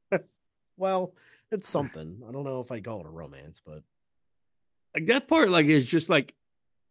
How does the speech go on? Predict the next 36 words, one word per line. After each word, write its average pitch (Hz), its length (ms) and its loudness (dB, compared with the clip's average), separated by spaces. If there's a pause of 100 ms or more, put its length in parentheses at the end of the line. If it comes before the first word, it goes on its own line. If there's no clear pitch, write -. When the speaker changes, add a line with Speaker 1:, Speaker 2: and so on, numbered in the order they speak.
(1600)
Speaker 2:
all 147 60 4
right, 127 100 2 (100)
is 151 140 0
she, - 140 -4
is - 160 0
she 302 220 2
a 330 40 2
senior 180 680 2 (180)
or 160 260 2
is 135 40 -2
she 147 160 2
a 123 40 4
junior? 107 320 -4
'Cause 98 100 -16
she's - 200 -8
a 202 100 0
junior. 156 600 2 (1000)
How, 233 400 -2
like, 180 260 0
how 240 220 4
does 330 140 4
she 277 120 6
survive 151 560 4
senior 156 300 -2
year 135 260 0
of 120 60 -2
a 107 120 -2
fourteen-year-old 123 680 0
pulling 120 220 0
that 104 200 0
Speaker 1:
No, 92 380 -10
Speaker 2:
Scarlet 131 240 4
Speaker 1:
she's, 117 60 0
Speaker 2:
Letter 117 220 6
Speaker 1:
that's 104 60 -4
Speaker 2:
bullshit? 101 480 2